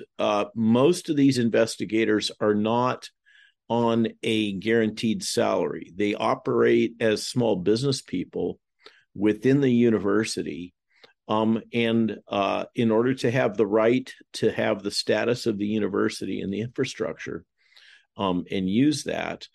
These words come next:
they have to basically tithe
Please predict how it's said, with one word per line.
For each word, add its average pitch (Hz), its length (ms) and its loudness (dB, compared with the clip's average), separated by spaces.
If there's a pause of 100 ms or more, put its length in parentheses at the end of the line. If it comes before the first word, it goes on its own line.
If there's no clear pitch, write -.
(380)
they 110 220 2
have 117 440 -2
to 113 280 2
basically 110 680 -2
tithe 90 640 -4